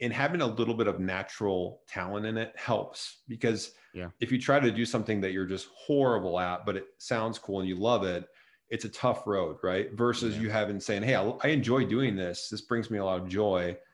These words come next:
Speaker 1: Also, I'm, like, pretty decent at it," you know? Then you've got something to build up. Then you've got something to build upon. So that's the first thing I would say is, is don't do it for the money. Don't do it
Speaker 2: Yeah.
Speaker 1: for,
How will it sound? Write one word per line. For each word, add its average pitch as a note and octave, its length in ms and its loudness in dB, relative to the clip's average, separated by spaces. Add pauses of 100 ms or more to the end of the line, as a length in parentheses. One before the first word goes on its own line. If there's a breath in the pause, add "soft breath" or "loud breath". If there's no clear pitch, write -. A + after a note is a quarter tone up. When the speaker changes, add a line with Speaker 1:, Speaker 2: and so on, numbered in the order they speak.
(140 soft breath)
Speaker 1:
Also, E3 320 4
I'm, G2+ 80 0
like, F#2+ 240 0 (360)
pretty A3 240 2
decent C#3 360 0
at - 160 -6
it," F2 80 -6
you F#2+ 80 -2
know? A2+ 240 2
Then B2+ 140 4
you've C3+ 160 8
got A2 240 2
something - 340 0
to G2 60 0
build G2+ 280 2
up. - 220 -2
Then A#2+ 140 6
you've C3+ 120 6
got C3 160 2
something G#2+ 340 0
to - 80 4
build F#2+ 280 2
upon. F#2+ 480 0 (460 loud breath)
So A2+ 380 2
that's A#2+ 260 2
the A#2+ 100 0
first A2+ 260 0
thing G#2 140 0
I G2 60 2
would F#2+ 100 -2
say G#2 180 4
is, G2 100 2
is G2+ 180 -2
don't A#2+ 260 2
do B2 120 6
it A#2+ 80 0
for B2+ 100 0
the A#2+ 80 2
money. G2 480 0 (300)
Don't G#2 200 0
do A2+ 140 2
it G#2 100 0
Speaker 2:
Yeah. - 20 -8
Speaker 1:
for, G2 460 0